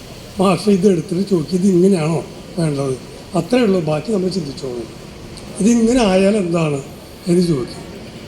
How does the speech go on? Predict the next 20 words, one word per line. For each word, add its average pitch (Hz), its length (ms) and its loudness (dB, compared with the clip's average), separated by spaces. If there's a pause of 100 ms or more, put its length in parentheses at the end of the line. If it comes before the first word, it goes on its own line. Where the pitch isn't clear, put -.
ബാക്കി 185 280 2
നമ്മൾ 165 240 0
ചിന്തിച്ചോളൂ. 131 440 -2 (840)
കാവ്യശിഖയ്ക്ക് 220 720 2
ഇപ്പോൾ 262 160 0 (100)
ഒരു, 208 80 6 (100)
ഒരു - 160 2
പ്രശ്നം 208 280 0
എന്ന് 208 140 4
വെച്ചാൽ 139 280 -2 (600)
ഇത് 240 100 4 (100)
കെ 220 100 6 (140)
വി 302 140 4
രാമകൃഷ്ണൻ 208 380 0
പണ്ട് 202 200 0
നമ്മളെ 185 280 0
കണ്ടുകൊണ്ടിരിക്കുന്നുണ്ട്, 151 840 -2 (920)
നമ്മളെ 202 380 6 (200)
വായിച്ചുകൊണ്ടിരിക്കുന്നുണ്ട് 180 1000 2 (580)
എന്നൊരു 226 240 6